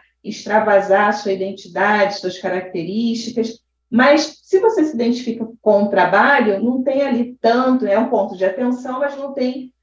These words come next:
tantas preocupações. Mas ela traz um elemento que é quando começa a ter uma ausência de si mesmo no trabalho,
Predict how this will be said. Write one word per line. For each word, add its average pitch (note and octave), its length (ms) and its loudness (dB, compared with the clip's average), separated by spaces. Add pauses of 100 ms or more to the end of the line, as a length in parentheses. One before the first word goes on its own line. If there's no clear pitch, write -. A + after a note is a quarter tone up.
(100)
tantas A#3+ 380 -2
preocupações. A#3+ 680 -8
Mas A#3 180 -2
ela C#4+ 220 4
traz B3+ 260 -4
um B3 80 -2
elemento A#3 580 -6
que B3 160 -2
é B3 120 0
quando B3 360 -2
começa B3 600 -4
a A3 40 -10
ter B3+ 380 -4
uma A#3+ 220 2
ausência C4 800 -2
de C4 120 -8
si E4+ 320 -6
mesmo D4 520 2
no C#4+ 120 -2
trabalho, G3 680 0